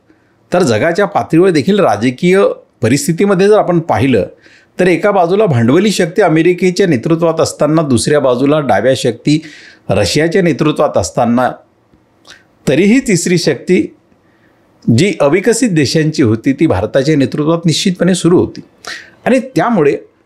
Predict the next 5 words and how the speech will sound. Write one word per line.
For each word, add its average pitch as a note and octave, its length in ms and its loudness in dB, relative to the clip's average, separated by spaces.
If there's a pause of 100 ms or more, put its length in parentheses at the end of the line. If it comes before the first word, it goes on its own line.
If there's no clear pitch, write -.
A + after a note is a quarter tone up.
(440)
आज F#3 240 -2
भारतामध्ये C3+ 560 2
आपण D3 400 0
एका A2 220 -2
बाजूला G#2+ 460 0